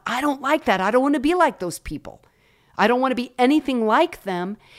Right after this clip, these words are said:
And so, "Dad, if you are solid in your faith, I would hope that you would take on a role of Jesus." When I think about how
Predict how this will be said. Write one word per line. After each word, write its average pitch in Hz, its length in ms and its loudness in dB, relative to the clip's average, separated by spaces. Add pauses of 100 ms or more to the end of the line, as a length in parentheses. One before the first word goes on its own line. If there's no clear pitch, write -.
(200)
And 247 80 -2
so, 240 300 -6
"Dad, 233 500 -4 (220)
if 185 180 0
you 294 540 -2 (240)
are 175 100 -12
solid 269 600 0
in 214 160 -4
your 202 120 -4
faith, 269 600 -6
I 196 100 -2
would 202 160 -6
hope 277 540 -4 (480)
that 226 180 -4
you 220 220 -2
would 302 240 -6 (580)
take 330 360 -6 (100)
on 254 240 -2
a 233 60 -4
role 226 340 -2
of 185 100 -4
Jesus." 240 460 -6
When 202 100 -4
I 185 80 -4
think 294 220 -4
about 233 260 -6
how 196 300 -2